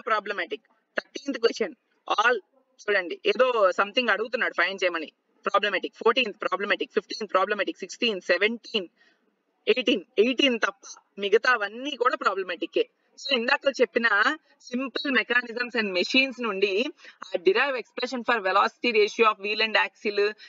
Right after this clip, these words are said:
and అలానే V stone differential pulley blocks, winch crabs, వాటి మీద working and velocity ratio expressions తప్ప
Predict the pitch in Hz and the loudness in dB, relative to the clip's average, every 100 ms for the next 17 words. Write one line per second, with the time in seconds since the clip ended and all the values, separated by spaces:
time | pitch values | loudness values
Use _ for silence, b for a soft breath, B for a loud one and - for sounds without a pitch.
0 | B 180 202 175 202 226 208 214 - 240 | B -4 0 0 0 -2 -6 -8 0 0
1 | 233 208 - 208 - 220 - 196 208 202 | 2 0 0 -4 0 0 2 2 4 4
2 | 190 - - 202 190 214 233 220 190 202 | 2 0 -4 -4 -4 -6 -2 0 0 -2
3 | 185 170 190 214 214 196 190 185 294 b | 0 2 2 -2 -2 2 2 2 0 b
4 | b b 190 - 247 254 254 247 233 220 | b b -2 0 -2 0 0 2 2 2
5 | 190 185 202 240 214 202 - 208 180 - | 4 2 0 -2 2 2 4 0 0 0
6 | 202 202 185 - 160 - | 0 0 -6 -4 -4 0